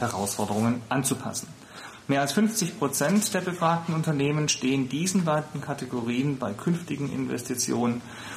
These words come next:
noch vor anderen Optionen wie Forschung und Entwicklung, Logistik, Grundstück, Geschäftsausstattung, was in den vergangenen Umfragen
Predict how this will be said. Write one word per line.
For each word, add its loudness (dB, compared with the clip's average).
noch 0
vor 4
anderen 2
Optionen 4
wie 4
Forschung 0
und 4
Entwicklung, 0
Logistik, 0
Grundstück, 0
Geschäftsausstattung, 0
was 0
in 0
den 2
vergangenen 2
Umfragen 2